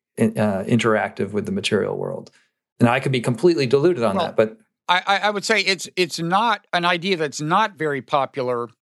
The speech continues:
Speaker 2: in philosophy is interactive dualism. That's Descartes' idea. I mean, everyone agrees the physical world influences, uh, subjective experience. The idea that there is the return arrow,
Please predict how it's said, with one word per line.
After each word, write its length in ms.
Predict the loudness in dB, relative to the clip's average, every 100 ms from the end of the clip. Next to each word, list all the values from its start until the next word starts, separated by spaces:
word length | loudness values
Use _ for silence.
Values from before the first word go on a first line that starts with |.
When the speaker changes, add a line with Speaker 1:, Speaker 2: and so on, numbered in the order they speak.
| _ _ _ _ _ _ -6
Speaker 2:
in 120 | -6
philosophy 960 | -2 0 2 0 -2 -6 -6 -6 -8 _ _ _ _ _ _
is 260 | 2 2 0
interactive 640 | -2 2 2 0 -2 -4
dualism. 520 | 0 0 0 -6 -8 -4
That's 260 | -2 -2
Descartes' 560 | -2 -2 0 0 0 -2
idea. 500 | -2 -2 -2 -2 -2
I 20 | -2
mean, 140 | 0
everyone 360 | 0 0 0 -2
agrees 320 | 0 0 0
the 80 | -4
physical 440 | -4 -4 -2 -2
world 240 | 0 -2 -2
influences, 840 | -4 -4 -8 -8 -10 -8 -8 -8 -6
uh, 100 | -6
subjective 520 | -6 -4 -2 -2 -6
experience. 520 | -10 -8 -8 -10 -18 _ _ _ _
The 140 | 0 2
idea 420 | 2 0 0 0
that 180 | 0 -2
there 180 | -2
is 140 | -2 -2
the 120 | -4
return 580 | -4 -4 0 2 2 -2
arrow, 460 | -4 -6 -8 -14